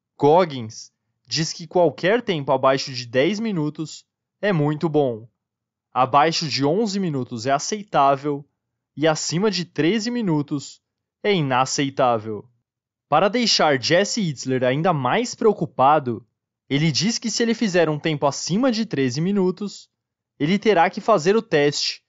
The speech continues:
novamente. Jesse ainda está com as roupas do trabalho, mas Goggins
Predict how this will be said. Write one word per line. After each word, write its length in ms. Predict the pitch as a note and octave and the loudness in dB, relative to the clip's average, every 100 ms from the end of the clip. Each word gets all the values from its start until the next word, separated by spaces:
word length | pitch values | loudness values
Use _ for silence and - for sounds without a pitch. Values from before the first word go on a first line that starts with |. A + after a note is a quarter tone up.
| - | -6
novamente. 1080 | B2+ D3+ D#3+ F3 D#3+ C#3+ B2+ A2+ - - _ _ _ _ _ _ - | 2 4 4 2 0 -2 -4 -8 -12 -12 _ _ _ _ _ _ -8
Jesse 720 | A2 C#3 E3+ G3 - A2 G#2 _ _ | 0 2 4 2 -4 -8 -10 _ _
ainda 340 | - D3 G3 A3+ | -4 -2 0 -2
está 300 | G3 F3 E3+ | 0 0 2
com 120 | G3+ | 0
as 140 | F#3 | 0
roupas 360 | - D#3+ E3+ E3 | 2 2 2 -4
do 100 | D#3+ | -2
trabalho, 600 | F#3 E3+ D3+ B2+ A2+ G2+ _ _ - | 2 4 4 4 0 -12 _ _ -4
mas 240 | C#3 C#3 | -2 0
Goggins 720 | B2+ C#3 F3 C#3+ B2+ A2 - | 2 4 4 2 -8 -10 -14